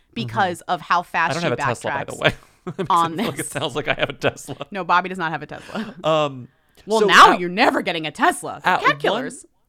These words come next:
Speaker 2: at one point, she says, "I can't even tell you how many cats, like, uh, this has happened to," which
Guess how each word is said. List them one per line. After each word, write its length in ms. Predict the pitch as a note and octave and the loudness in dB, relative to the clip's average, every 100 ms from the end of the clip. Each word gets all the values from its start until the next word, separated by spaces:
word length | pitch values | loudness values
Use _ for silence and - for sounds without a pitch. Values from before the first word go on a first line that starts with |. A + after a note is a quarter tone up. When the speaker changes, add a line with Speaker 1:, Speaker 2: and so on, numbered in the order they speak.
| - | 0
Speaker 2:
at 240 | F3+ E3 | 0 0
one 260 | F3 G3+ C#4+ | -2 -6 -6
point, 440 | - F3+ D#3 A2 - _ _ _ _ _ _ _ - | -10 -10 -8 -10 -14 _ _ _ _ _ _ _ -14
she 260 | - F3 | -10 -10
says, 560 | E3 E3+ D3+ C3 A#2 - _ B2+ | -8 -6 -6 -6 -10 -18 _ 0
"I 160 | D3 | 0
can't 320 | - E3+ E3 | 0 -8 -8
even 260 | D#3 B2 A#2+ | -6 -8 -10
tell 380 | - D3 C#3+ C3+ | -6 0 2 0
you 220 | G2+ G2 | -4 -12
how 180 | A#2+ A2+ | -10 -10
many 180 | - G2+ | -10 -16
cats, 540 | A#2 A2+ - - - _ _ _ _ _ _ _ _ - | -12 -10 -10 -14 -20 _ _ _ _ _ _ _ _ -4
like, 280 | B2 A#2 - B2 _ _ _ - | -2 -4 -14 -20 _ _ _ -8
uh, 280 | B2 A2 G#2+ | -6 -4 -8
this 200 | - A#2 | -12 -14
has 100 | C3 | -8
happened 320 | B2 G2+ - - | -6 -6 -8 -12
to," 180 | A2 | -10
which 220 | A#2+ C#3+ | -8 -10